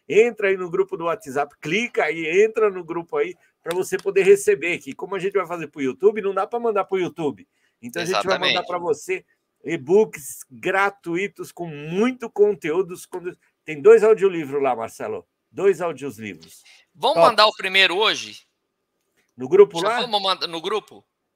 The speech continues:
Speaker 1: Podemos mandar.
Speaker 2: Vamos mandar o primeiro hoje já no grupo. Boa.
Speaker 1: Tá bom, mas tá bom. Aí a gente espera um pouco o pessoal assistir aqui e depois a gente
Speaker 2: Isso.
Speaker 1: já põe. Beleza,
Speaker 2: É.
Speaker 1: feito,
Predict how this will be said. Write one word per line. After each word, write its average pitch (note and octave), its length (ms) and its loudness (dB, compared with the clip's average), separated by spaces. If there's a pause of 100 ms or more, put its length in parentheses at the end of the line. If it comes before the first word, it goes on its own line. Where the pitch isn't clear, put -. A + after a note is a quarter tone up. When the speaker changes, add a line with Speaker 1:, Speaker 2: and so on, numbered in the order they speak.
(500)
Speaker 1:
Podemos B2+ 320 -8
mandar. F3 560 -6
Speaker 2:
Vamos A3+ 200 -6
mandar G#3+ 240 2
o G#3+ 60 2
primeiro F#3+ 360 -6
hoje E3 260 -8
já C#3 200 -12
no D3 100 -14
grupo. A2 240 -20 (260)
Boa. D3 280 -6
Speaker 1:
Tá G3+ 80 0
bom, G3 240 -2
mas D#3+ 320 -12
tá G#3 160 -6
bom. G3 340 -4
Aí E3 160 0
a G3+ 40 2
gente A3 180 -4
espera A3 320 0
um F#3+ 100 -4
pouco G3+ 220 4
o - 20 -20
pessoal F#3+ 320 -6
assistir F#3 560 -8
aqui A#3 560 -12
e A#3 40 -16
depois G#3+ 340 0
a G#3+ 40 2
gente A3+ 140 -2
Speaker 2:
Isso. G#3+ 120 -8
Speaker 1:
já A3+ 120 0
põe. G3+ 320 -6
Beleza, G3+ 460 0
Speaker 2:
É. C3+ 120 -4
Speaker 1:
feito, F#3 320 -4